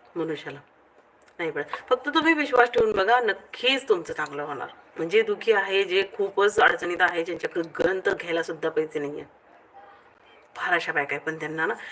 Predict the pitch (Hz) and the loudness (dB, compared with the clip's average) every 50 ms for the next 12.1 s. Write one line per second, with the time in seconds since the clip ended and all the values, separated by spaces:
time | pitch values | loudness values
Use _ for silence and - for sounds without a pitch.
0 | - - - - - 170 170 165 - 170 - 180 165 165 160 156 156 - 151 - | -14 -14 -14 -6 -4 -2 -2 -2 -4 -4 -4 -4 0 0 0 0 0 -6 -12 -12
1 | - - 156 156 - - 135 127 123 143 151 - - - - 165 165 165 151 202 | -10 -8 -6 -6 -6 -6 -6 -6 -6 -8 -10 -14 -20 -8 -6 -4 -4 -2 0 0
2 | 214 214 202 190 185 175 180 170 165 165 170 175 175 175 165 160 160 160 160 160 | 0 0 -2 -4 -4 -6 -6 -4 -4 -2 -4 -4 -4 -2 0 2 2 2 2 0
3 | 160 156 160 151 170 165 170 180 175 165 165 160 156 - 156 160 160 156 160 180 | 0 0 0 0 0 0 -2 -4 -4 -4 -4 -4 -4 -2 0 0 0 0 4 4
4 | 220 233 226 277 262 - 220 202 - - 196 185 - 175 165 156 180 185 202 190 | 4 4 4 0 2 2 2 2 2 0 -4 -6 -6 -8 -8 -2 0 2 2 2
5 | 170 151 143 135 135 - - - - _ _ - - - 175 175 165 165 170 175 | 0 0 -4 -8 -10 -12 -18 -20 -20 _ _ -12 -10 -8 -6 -6 -4 -2 0 0
6 | 175 165 - 175 165 160 156 147 160 151 151 - - - - - - - - 160 | 0 0 0 0 0 0 0 -2 -2 -4 -8 -12 -14 -14 -14 -14 -10 -8 -8 -6
7 | - 156 151 160 - - - 220 220 214 214 - 190 180 165 165 - 170 165 - | -4 -4 -4 -4 -8 -4 0 0 0 0 0 -2 -2 0 -2 -2 -4 -8 -6 -4
8 | 170 156 - 156 165 180 180 - - 208 208 208 185 165 156 - 160 165 - 170 | -4 -4 -2 -2 -4 -4 -6 -4 -2 -2 0 2 2 0 2 0 -2 -4 -4 -10
9 | 156 - - 170 160 - - 139 - _ _ - - - - - - - _ - | -14 -10 -6 -6 -6 -6 -6 -12 -16 _ _ -20 -20 -20 -20 -20 -20 -20 _ -2
10 | 175 175 170 165 170 180 170 175 165 170 170 180 170 180 175 170 180 180 180 170 | 0 2 2 4 2 2 2 0 0 0 -2 0 0 0 -2 -2 -4 -4 -2 -2
11 | 175 180 180 180 180 170 180 180 - - 208 240 254 269 254 247 220 196 185 175 | 0 0 0 0 0 0 0 -2 0 0 -2 -2 -2 0 2 2 2 4 4 4
12 | - 160 | 4 4